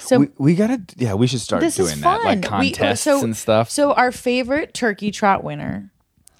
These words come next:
Speaker 1: I
Speaker 2: We'll
Speaker 1: mean,
Speaker 2: get
Speaker 1: everybody is a winner because anyone who does it.
Speaker 2: Right.
Speaker 1: But our favorite one, what would we, should we send a merch? We could send a merch.
Speaker 2: Yeah.
Speaker 1: Some S R
Speaker 2: Our
Speaker 1: merch. We don't
Speaker 2: first,
Speaker 1: have it yet.
Speaker 2: I know, but we could make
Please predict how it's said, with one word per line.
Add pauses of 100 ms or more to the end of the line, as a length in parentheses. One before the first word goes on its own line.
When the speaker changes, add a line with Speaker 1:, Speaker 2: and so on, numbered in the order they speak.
Speaker 1:
I
Speaker 2:
We'll
Speaker 1:
mean,
Speaker 2:
get
Speaker 1:
everybody
is
a
winner
because
anyone
who
does
it.
Speaker 2:
Right. (160)
Speaker 1:
But
our
favorite
one,
what
would
we,
should
we
send
a
merch? (1200)
We
could
send
a
merch.
Speaker 2:
Yeah. (200)
Speaker 1:
Some
S
R
Speaker 2:
Our
Speaker 1:
merch.
We
don't
Speaker 2:
first,
Speaker 1:
have
it
yet.
Speaker 2:
I
know,
but
we
could
make